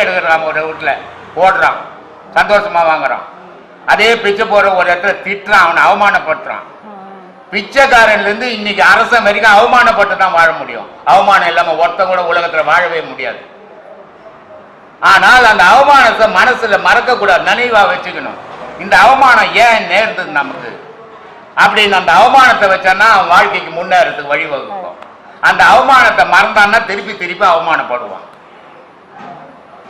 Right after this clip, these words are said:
Speaker 2: இப்ப வறுமை, நோய், அவமானம் இதெல்லாம் தான் நம்மளோட
Speaker 1: அவமானம் வேற, வறுமை, நோய்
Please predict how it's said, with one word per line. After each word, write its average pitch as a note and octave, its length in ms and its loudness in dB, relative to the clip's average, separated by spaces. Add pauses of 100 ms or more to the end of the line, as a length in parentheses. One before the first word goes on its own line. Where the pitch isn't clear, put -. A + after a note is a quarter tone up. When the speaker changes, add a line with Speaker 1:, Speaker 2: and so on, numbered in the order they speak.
(480)
Speaker 2:
இப்ப B3+ 160 -10 (120)
வறுமை, C#4 340 -4 (280)
நோய், C4 240 -6 (360)
அவமானம் B3 480 -4 (120)
இதெல்லாம் A3+ 380 -6
தான் B3 140 -2
நம்மளோட G#3 320 -8
Speaker 1:
அவமானம் F#3 560 2
வேற, E3+ 160 2 (140)
வறுமை, E3+ 320 0 (140)
நோய் D3+ 180 -4